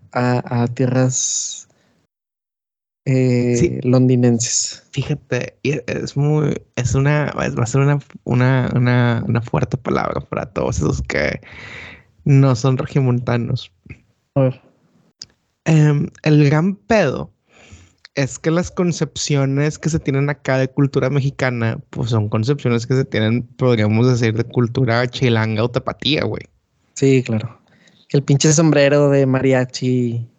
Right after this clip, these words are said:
Speaker 2: Sí, o que
Speaker 1: Que el
Speaker 2: el
Speaker 1: tequila.
Speaker 2: Sí, que el sombrero, el tequila, el mariachi, este,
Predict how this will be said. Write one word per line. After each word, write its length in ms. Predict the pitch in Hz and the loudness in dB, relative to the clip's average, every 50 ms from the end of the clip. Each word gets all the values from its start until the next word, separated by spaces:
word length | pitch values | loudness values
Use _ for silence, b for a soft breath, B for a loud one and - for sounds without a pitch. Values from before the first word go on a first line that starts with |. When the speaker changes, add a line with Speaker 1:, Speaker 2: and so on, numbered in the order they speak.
| _ _ _ _ _ | _ _ _ _ _
Speaker 2:
Sí, 460 | - - 135 123 120 123 123 123 117 | -4 0 2 2 4 4 4 4 2
o 40 | 113 | 0
que 60 | 120 - 127 | -2 -2 0
Speaker 1:
Que 140 | 123 120 120 120 | 0 0 0 0
el 100 | 117 117 | 0 0
Speaker 2:
el 120 | 117 113 | 0 0
Speaker 1:
tequila. 800 | 117 120 113 131 151 147 147 139 131 123 117 117 117 117 113 - _ _ | -2 -2 0 0 0 2 2 2 0 0 -2 -4 -6 -8 -10 -14 _ _
Speaker 2:
Sí, 440 | - - 123 120 120 120 117 113 117 | -6 -2 0 2 2 2 2 0 0
que 80 | - | -2
el 160 | 117 - - - - | -4 -4 -6 -8 -12
sombrero, 540 | - - - 69 - 110 117 - - - 50 | -8 -4 -2 -2 -2 -2 -4 -4 -6 -6 -6
el 160 | - - - - | -6 -6 -6 -6
tequila, 600 | - - - - 65 65 64 - - - - - | -6 -8 -6 -4 -4 -2 -2 -2 -2 -2 -4 -4
el 100 | - - | -4 -6
mariachi, 760 | - - - - - - - - - - - - - - - - - | -6 -4 -4 -2 -2 -2 -4 -6 -8 -4 -4 -2 -2 0 -2 -4 -4
este, 1040 | - - 131 127 - - - - _ - - 117 120 120 117 113 - - - - B | -4 -4 -4 -4 -6 -10 -14 -14 _ -4 -2 0 0 0 0 0 0 0 -2 -4 B